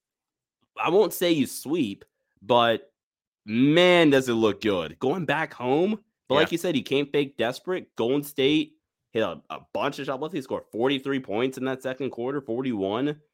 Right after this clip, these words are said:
Speaker 1: in that
Speaker 2: Yeah,
Speaker 1: second
Speaker 2: forty-one.
Speaker 1: quarter?
Speaker 2: Forty-one in the second, forty-three in the third.
Speaker 1: <laughs> Oh, gee. So there we go. Pick the two numbers.
Speaker 2: Yeah.
Speaker 1: Um,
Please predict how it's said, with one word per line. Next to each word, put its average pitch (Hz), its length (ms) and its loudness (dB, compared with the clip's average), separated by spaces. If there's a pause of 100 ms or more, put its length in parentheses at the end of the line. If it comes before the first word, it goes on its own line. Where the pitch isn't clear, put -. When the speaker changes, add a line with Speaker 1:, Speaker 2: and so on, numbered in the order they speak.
(200)
Speaker 1:
in 123 80 -2
that 131 100 0
Speaker 2:
Yeah, - 40 -4
Speaker 1:
second 135 180 -6
Speaker 2:
forty-one. 104 360 2
Speaker 1:
quarter? 151 140 -4
Speaker 2:
Forty-one 135 440 8
in 127 80 2
the 117 80 2
second, 113 360 2
forty-three 107 500 0
in 101 80 -4
the 92 60 -8
third. 90 300 -4 (440)
Speaker 1:
<laughs> - 260 -12
Oh, 127 220 2
gee. 95 240 -4
So 101 160 -4
there 101 180 2
we 95 60 -2
go. 85 160 -4
Pick - 180 -8
the - 60 -20
two 104 160 -2
numbers. 78 400 -4 (320)
Speaker 2:
Yeah. 110 260 6
Speaker 1:
Um, 95 240 0